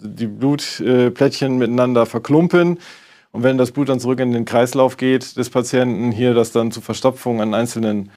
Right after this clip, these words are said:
Blutgefäßen führen kann, mit Schlaganfällen, Herzinfarkten und so weiter. Bei längeren Operationen passiert auch noch was Zweites, nämlich dass sich so eine heftige Entzündungsreaktion,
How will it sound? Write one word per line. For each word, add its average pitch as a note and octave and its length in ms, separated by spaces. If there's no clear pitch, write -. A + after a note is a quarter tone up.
Blutgefäßen C3+ 580
führen A#2+ 280
kann, B2 280
mit G#2 140
Schlaganfällen, A2+ 640
Herzinfarkten G#2+ 800
und F#2+ 100
so G2 160
weiter. F#2 400
Bei G#2 80
längeren C#3 300
Operationen C3 600
passiert A#2 280
auch A2+ 80
noch A2+ 200
was G#2 200
Zweites, B2 480
nämlich A#2 320
dass A2 140
sich G#2+ 100
so A2 80
eine G#2+ 200
heftige B2+ 500
Entzündungsreaktion, C3+ 1200